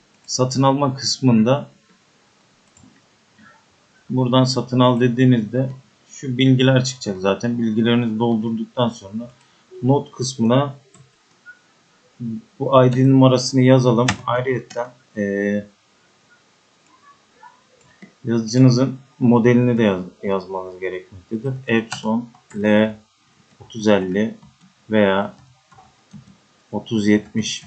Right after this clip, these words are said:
modeli ise otuz yetmiş yazabilirsiniz. Ardından ödemeye geçip ödemeyi tamamladıktan sonra bu bilgiler bize geliyor zaten.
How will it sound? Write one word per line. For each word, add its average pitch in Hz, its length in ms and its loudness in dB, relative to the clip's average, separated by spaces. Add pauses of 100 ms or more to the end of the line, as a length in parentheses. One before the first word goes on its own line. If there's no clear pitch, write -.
modeli 104 400 2
ise 113 300 -6
otuz 113 340 -8
yetmiş - 380 -6
yazabilirsiniz. 92 840 -10 (1600)
Ardından 127 600 4 (420)
ödemeye 117 460 0
geçip 117 320 -4 (1400)
ödemeyi 117 420 0
tamamladıktan 117 720 2
sonra 113 300 -2
bu 117 160 0
bilgiler 113 440 2
bize 110 200 -2
geliyor 107 360 -2
zaten. 113 400 -10